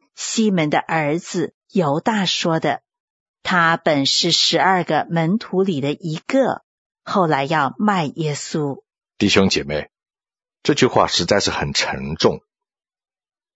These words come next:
Speaker 2: 连耶稣亲自挑选的门徒里，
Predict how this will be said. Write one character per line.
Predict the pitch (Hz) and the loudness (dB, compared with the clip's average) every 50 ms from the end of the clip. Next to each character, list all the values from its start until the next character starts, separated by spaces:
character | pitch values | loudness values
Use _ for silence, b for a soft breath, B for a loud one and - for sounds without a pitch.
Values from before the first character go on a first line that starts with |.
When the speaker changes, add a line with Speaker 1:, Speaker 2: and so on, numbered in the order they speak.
| _ _ _ _ | _ _ _ _
Speaker 2:
连 | - 113 110 113 113 120 131 147 156 - | 0 4 6 6 8 8 6 4 2 2
耶 | 156 156 156 | 4 4 4
稣 | 156 - 160 156 | 6 6 4 2
亲 | - - - - 180 180 185 185 | 2 2 0 4 4 6 6 6
自 | 180 - 151 110 | 6 4 2 2
挑 | - - - - 156 151 151 156 | 0 -2 0 4 4 6 6 4
选 | - - 107 90 85 | 2 2 2 2 2
的 | 92 92 | 2 2
门 | 85 78 78 80 92 110 | 2 0 0 2 0 0
徒 | - - 85 | 2 2 0
里， | 87 82 71 65 - | 0 0 -2 -6 -10